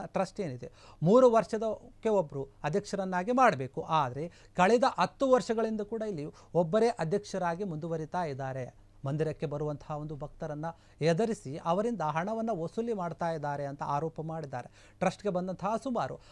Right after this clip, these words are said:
ಹತ್ತು ಕೋಟಿಯಷ್ಟು ಹಣದ ಒಂದು ಅವ್ಯವಹಾರವನ್ನ ಆತ ನಡೆಸಿದ್ದಾನೆ.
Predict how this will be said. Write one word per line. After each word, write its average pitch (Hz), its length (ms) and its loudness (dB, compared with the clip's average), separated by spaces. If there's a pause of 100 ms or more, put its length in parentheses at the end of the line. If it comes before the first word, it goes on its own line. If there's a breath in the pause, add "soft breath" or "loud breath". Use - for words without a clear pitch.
(180)
ಹತ್ತು 226 320 6
ಕೋಟಿಯಷ್ಟು 277 720 8
ಹಣದ 220 320 0
ಒಂದು 226 280 0
ಅವ್ಯವಹಾರವನ್ನ 180 1000 -4 (440)
ಆತ 175 220 4
ನಡೆಸಿದ್ದಾನೆ. 147 1040 -2